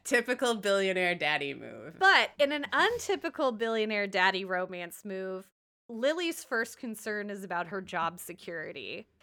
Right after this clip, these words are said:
Speaker 2: Because if he's
Speaker 1: Mm-hmm.
Speaker 2: able to order flowers for himself, her job security is in question. And it makes her uncomfortable. And it's not only makes her uncomfortable because of a sense of, like, "This is my livelihood," but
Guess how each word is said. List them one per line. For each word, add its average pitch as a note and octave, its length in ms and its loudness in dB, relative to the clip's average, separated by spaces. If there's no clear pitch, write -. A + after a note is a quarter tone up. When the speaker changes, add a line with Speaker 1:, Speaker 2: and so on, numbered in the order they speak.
Speaker 2:
Because C4+ 320 0
if C4+ 120 -4
he's E4+ 220 2
Speaker 1:
Mm-hmm. A4 120 0
Speaker 2:
able G4+ 180 0
to D#4 80 -2
order A#3 360 0
flowers G3 640 0
for G#3 160 -4
himself, G3 800 -6
her C4 260 0
job G#3+ 320 0
security F#3+ 640 -6
is F3+ 180 -8
in E3+ 140 -10
question. D#3+ 640 -10
And C#4 120 -10
it D#4+ 80 -4
makes F#4 220 -4
her F#4+ 140 -2
uncomfortable. C4+ 800 -6
And D#4 100 -2
it's E4 200 -6
not F4+ 220 0
only G#4+ 280 -6
makes F#4 180 -6
her D4+ 120 -2
uncomfortable B3 500 -8
because G#3+ 240 -12
of G#3 80 -12
a G#3 60 -8
sense G3 300 -10
of, F#3+ 140 -10
like, F3 280 -10
"This G#3 200 -8
is F3+ 140 -12
my F3 140 -8
livelihood," G3+ 960 -6
but F4 240 2